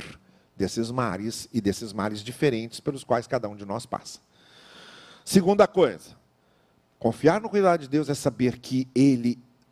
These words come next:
está vendo. Isso é fundamental. Eu posso não sentir, eu posso não ver,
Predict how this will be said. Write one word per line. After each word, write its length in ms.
está 300
vendo. 560
Isso 160
é 40
fundamental. 680
Eu 80
posso 320
não 200
sentir, 760
eu 80
posso 400
não 240
ver, 300